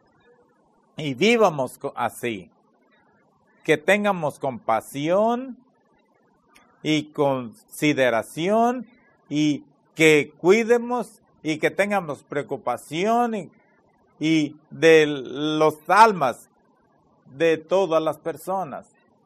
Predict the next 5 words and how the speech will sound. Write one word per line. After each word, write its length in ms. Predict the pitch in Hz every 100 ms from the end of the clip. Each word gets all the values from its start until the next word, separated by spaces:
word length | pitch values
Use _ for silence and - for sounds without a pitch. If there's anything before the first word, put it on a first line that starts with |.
| _ _ -
Las 300 | 147 139 -
cosas 500 | 208 202 175 147 -
físicas 640 | 247 294 - 175 170 160
son 240 | 185 185
temporales. 960 | 180 160 - 165 175 180 123 71 -